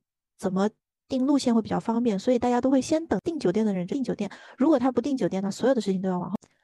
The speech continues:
假设拍照的话也是这样子，这个人今天拍，比如说周围的人没有给他，给到他这个情绪价-，价值给到好的话，他第二天就会说：“那我不拍咯，大家想怎么怎么样咯，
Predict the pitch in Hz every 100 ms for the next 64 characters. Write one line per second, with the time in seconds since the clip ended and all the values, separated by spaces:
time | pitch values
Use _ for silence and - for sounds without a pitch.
0 | _ - 190 196 - - 277 311 294 220
1 | 185 175 180 196 185 180 - - - _
2 | - 320 233 196 226 233 233 240 - _
3 | _ _ _ _ 202 196 220 233 285 240
4 | 196 180 180 208 240 180 185 _ _ _
5 | 180 175 202 202 220 214 214 - 185 233
6 | 233 220 - 247 - - 180 196 208 -
7 | 175 175 202 196 - _ - 208 233 220
8 | 196 190 180 185 196 _ 285 277 254 254
9 | 240 233 - _ _ - 254 233 233 214
10 | 220 190 208 202 190